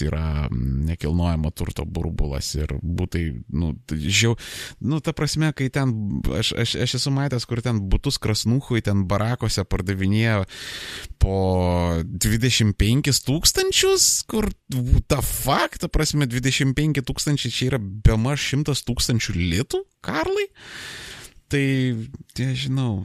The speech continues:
ta prasme, jeigu tu nori buto, jeigu tu gali, jeigu tu įsivaizduoji, kad tu tą paskolą išmokėsi, ta prasme, tu, tu, tu, ta-, tavo pajamos daugiau mažiau stabilios ir, e, tu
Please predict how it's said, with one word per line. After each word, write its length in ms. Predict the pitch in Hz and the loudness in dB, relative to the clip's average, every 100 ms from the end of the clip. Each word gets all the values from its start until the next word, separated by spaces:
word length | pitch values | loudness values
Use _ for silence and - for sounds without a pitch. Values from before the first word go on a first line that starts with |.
| - - | -8 -10
ta 80 | 143 | -6
prasme, 220 | 160 185 | 0 2
jeigu 240 | 226 233 | 0 0
tu 140 | - 143 | 2 4
nori 320 | 107 127 202 | 6 4 2
buto, 680 | 175 175 180 - 156 147 131 | 2 2 2 0 0 2 2
jeigu 340 | 104 101 101 104 | 2 0 0 -2
tu 140 | 107 95 | -2 -2
gali, 560 | 98 92 127 165 156 120 | 0 2 4 4 4 2
jeigu 320 | 113 101 104 | 0 0 0
tu 200 | - 104 | 2 2
įsivaizduoji, 880 | 104 110 98 98 98 104 120 123 107 | 2 0 2 0 2 2 2 2 2
kad 240 | - 95 - - | 0 -4 -6 -8
tu 80 | 104 | -4
tą 160 | 117 | -2
paskolą 520 | - 101 110 - 101 95 | -2 -2 -2 0 0 0
išmokėsi, 680 | - 101 90 98 127 - - | 2 0 0 -2 -2 -2 -4
ta 80 | 90 | -4
prasme, 380 | - - 90 90 | -4 -2 -2 -2
tu, 140 | 101 - - - - - | -4 -6 -12 -10 -12 -4
tu, 160 | 120 117 | -2 -2
tu, 220 | - 127 123 107 82 _ | -2 0 0 -2 -4 _
ta-, 160 | 117 90 - | -2 0 0
tavo 240 | 120 117 | 2 2
pajamos 540 | - 117 120 113 107 107 | 2 2 4 4 2 2
daugiau 320 | 107 113 123 | 2 4 4
mažiau 300 | 110 104 107 | 2 4 2
stabilios 800 | 107 104 92 104 147 151 131 - 104 | 4 0 0 2 2 2 0 0 2
ir, 160 | 101 | 2
e, 480 | 98 98 98 95 92 92 | 2 0 0 2 0 -2
tu 200 | - 107 | -2 -2